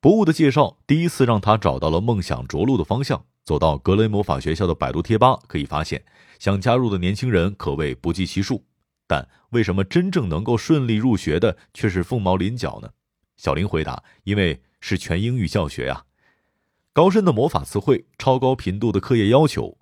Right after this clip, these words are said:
格雷魔法学校对于外国的小麻瓜来说，门槛儿确实不低。小林从高中就开始种草，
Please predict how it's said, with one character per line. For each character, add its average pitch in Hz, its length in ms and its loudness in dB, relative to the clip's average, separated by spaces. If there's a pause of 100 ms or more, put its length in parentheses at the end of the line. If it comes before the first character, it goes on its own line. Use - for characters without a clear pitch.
(160)
格 95 100 2
雷 107 140 6
魔 107 120 -4
法 92 140 -2
学 82 160 -4
校 90 260 -2
对 87 140 0
于 85 80 0
外 104 300 0
国 80 160 -2
的 87 60 -2
小 80 120 -4
麻 73 160 -2
瓜 95 140 4
来 85 160 -2
说， 92 240 -2 (180)
门 90 160 -2
槛 82 160 -4
儿 69 60 -6
确 - 120 -6
实 80 140 -6
不 80 140 -8
低。 107 260 -4 (600)
小 104 180 6
林 113 180 4
从 117 240 0
高 175 220 4
中 185 200 2
就 139 120 2
开 117 160 2
始 80 100 -4
种 95 160 -4
草， - 260 -8